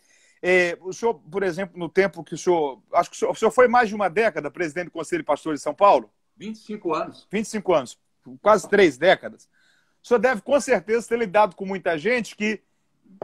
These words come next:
Speaker 1: viveu frustração por comparar resultado com o outro.
Speaker 2: Sem nenhuma dúvida.
Speaker 1: É. E aí, vo-, me-, mexendo, por exemplo, na questão da, da parábola dos talentos, eu sempre fico me perguntando uma coisa ali.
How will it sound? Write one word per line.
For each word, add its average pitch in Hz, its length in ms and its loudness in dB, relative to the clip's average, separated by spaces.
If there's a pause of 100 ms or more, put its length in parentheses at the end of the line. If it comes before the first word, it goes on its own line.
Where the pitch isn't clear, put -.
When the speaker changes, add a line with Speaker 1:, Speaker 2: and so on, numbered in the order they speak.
(320)
Speaker 1:
viveu 254 400 2
frustração 269 720 2
por 262 180 -10
comparar 269 400 0
resultado 233 640 -2
com 254 120 -10
o 226 60 -2
outro. 190 360 -2 (840)
Speaker 2:
Sem 233 280 0
nenhuma 214 340 -2
dúvida. 170 340 -4
Speaker 1:
É. 117 200 -14 (460)
E 208 80 2
aí, 277 120 6
vo-, 220 240 0 (180)
me-, 220 200 2
mexendo, 233 380 2
por 247 120 2
exemplo, 185 300 2
na 202 100 -2
questão 185 400 -2
da, 165 160 0
da 156 140 -2
parábola 147 400 0
dos 135 180 -20
talentos, 175 540 -6 (520)
eu 214 120 0
sempre 320 260 -8
fico 262 220 -8
me 214 60 -12
perguntando 220 540 0
uma 220 140 0
coisa 196 320 2
ali. 139 240 -2